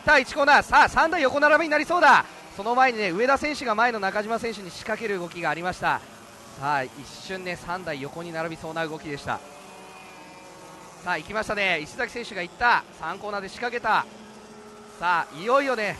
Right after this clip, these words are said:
レースもこれは後半戦になってきますからね。さあ、カーナンバー四十番、まあ、計測器上は取れてませんがね、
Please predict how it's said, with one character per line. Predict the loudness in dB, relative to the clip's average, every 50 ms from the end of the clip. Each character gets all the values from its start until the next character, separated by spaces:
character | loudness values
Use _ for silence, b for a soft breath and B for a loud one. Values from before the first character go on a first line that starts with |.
| -10 -10
レ | -6 -6 -6 -6
ー |
ス | -6 -8 -8
も | -4 -4 -4 -4
こ | -4 -6 -6
れ | -4
は | -2 0 0 0 -2 -4 -8 -18 -18 -18 -18 -18 -18 -18 -18 -18 -18 -18 -18 -18 -18 -20 -20 -20 -18 -16 -12
後 | -10 -8 -6 -6 -6
半 | -6 -4 -4 -6 -6 -8
戦 | -10 -10 -10 -8
に | -8
な | -8 -8
っ |
て | -10 -12
き | -12
ま | -10 -10 -10
す | -10
か | -10
ら | -8 -6
ね。 | -6 -6 -6 -8 -10 -16 -20 -20 -20 -20 -20 -20 -20 -20 -20 -20 -20 -20 -20 -20 -20 -20 -20 -20 -20 -20 -20 -20 -20 -20 -20 -20 -20 -20 -20 -20 -20 -20 -18 -18 -12 -6
さ | -2 -2 -2
あ、 | -2
カ | -2 -2 0 2 2 2
ー |
ナ | 2 0 -2 -2
ン | -2 -2
バ | 0 0 2 2
ー | 0
四 | -2 -4 -4 -6 -6 -8 -10
十 | -12 -10 -8 -4
番、 | -2 -2 -2 -2 -6 -10 -18 -10 -4
ま | -2 -2 -2
あ、 | -2
計 | -4 -8 -8
測 | -8 -8 -10 -12 -10
器 | -4
上 | 0 2
は | 2 2
取 | 2 0 -2
れ | -2
て | -2 -2
ま | -2 -2
せ | -4 -4
ん | -4
が | -2
ね、 | -2 -2 -2 -4